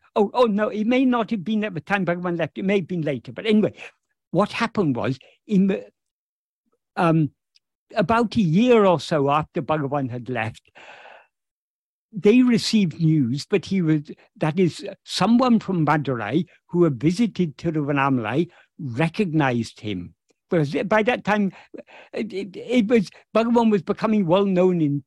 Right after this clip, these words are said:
Tiruvannamalai because though he was keeping silent, it,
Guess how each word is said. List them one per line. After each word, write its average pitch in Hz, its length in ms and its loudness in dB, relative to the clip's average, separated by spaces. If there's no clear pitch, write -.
Tiruvannamalai 139 720 -2
because 170 220 -4
though 196 160 2
he 214 160 0
was 185 180 -4
keeping 190 380 -4
silent, 170 600 -4
it, 202 380 -4